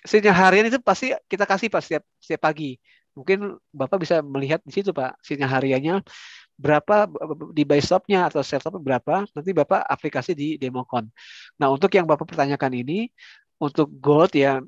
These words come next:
ini sebenarnya melenceng, Pak, ya, melenceng dari apa yang saya sampaikan, Hang Seng. Tapi nggak apa-apa, Pak, Pak Yunus. Ya, ah, mungkin, eh, itu, Pak, market Asia memang tidak terlalu berdampak besar untuk, eh, pergerakan emas ya.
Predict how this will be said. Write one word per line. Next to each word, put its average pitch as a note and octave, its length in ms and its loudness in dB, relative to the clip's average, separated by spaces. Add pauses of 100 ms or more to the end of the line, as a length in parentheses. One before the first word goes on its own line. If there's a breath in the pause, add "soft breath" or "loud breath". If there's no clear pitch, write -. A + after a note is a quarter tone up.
ini E3 240 0
sebenarnya G3+ 240 4
melenceng, F#3+ 320 4
Pak, F3+ 100 4
ya, E3 140 4
melenceng D#3 320 -2
dari D3+ 400 -2
apa F#3+ 320 -4
yang F3 160 -6
saya C3+ 160 -4
sampaikan, C#3+ 480 -2
Hang C#3 160 -10
Seng. E3 240 -6 (1040)
Tapi C3+ 240 -10
nggak D#3 160 -2
apa-apa, D3 160 -2
Pak, C3 160 0 (240)
Pak C3 80 -4
Yunus. B2+ 320 -6 (600 loud breath)
Ya, C3+ 220 -2 (340 soft breath)
ah, E3+ 300 0
mungkin, E3+ 480 2
eh, D#3+ 880 6 (140)
itu, G#3+ 160 4
Pak, G3+ 180 6 (380)
market F3 320 2
Asia F#3 320 4
memang G3 260 0 (320)
tidak E3 300 -2
terlalu E3+ 720 0 (240)
berdampak D#3 500 -4
besar E3 380 -4
untuk, D#3+ 320 -4
eh, C3 560 -6
pergerakan C#3+ 480 -8
emas C3 340 -8
ya. A#2+ 140 -6